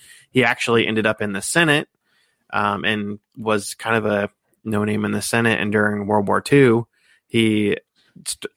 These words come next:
started the Truman Committee and basically said, Well, yeah, we gotta, uh,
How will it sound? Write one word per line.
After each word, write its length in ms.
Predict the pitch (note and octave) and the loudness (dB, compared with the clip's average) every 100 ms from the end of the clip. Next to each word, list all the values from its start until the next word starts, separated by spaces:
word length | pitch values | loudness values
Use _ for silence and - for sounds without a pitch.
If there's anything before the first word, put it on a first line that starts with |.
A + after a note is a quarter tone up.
| _ _ | _ _
started 300 | - G#2 G#2 | -2 0 2
the 100 | A2+ | 2
Truman 320 | - D3 E3+ | 2 2 2
Committee 480 | - G#2+ G2+ G2+ G2+ | 0 -2 -2 -4 -4
and 160 | G#2 | -4
basically 380 | G#2+ G#2 - A2 | -4 -6 -4 -6
said, 280 | - G#2+ G#2 | -2 0 0
Well, 200 | G2+ G#2 | 0 0
yeah, 180 | A2+ A#2 | 2 2
we 140 | A2 | 2
gotta, 180 | A2 G#2+ | 2 0
uh, 440 | G2+ F#2+ G#2 G2+ | -2 -2 -2 -4